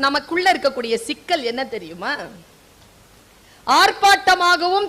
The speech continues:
தெளிவாகவும் அலங்காரமாகவும் பேசுகின்ற பேச்சை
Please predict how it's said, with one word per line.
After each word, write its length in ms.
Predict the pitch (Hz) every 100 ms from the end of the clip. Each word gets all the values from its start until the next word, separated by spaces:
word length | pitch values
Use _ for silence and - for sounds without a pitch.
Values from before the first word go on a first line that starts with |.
| -
தெளிவாகவும் 760 | 311 330 381 370 359 339 381 381 277
அலங்காரமாகவும் 920 | 349 370 370 370 359 359 349 381 381 285
பேசுகின்ற 580 | 311 349 381 359 359 370 359
பேச்சை 400 | 294 349 - 370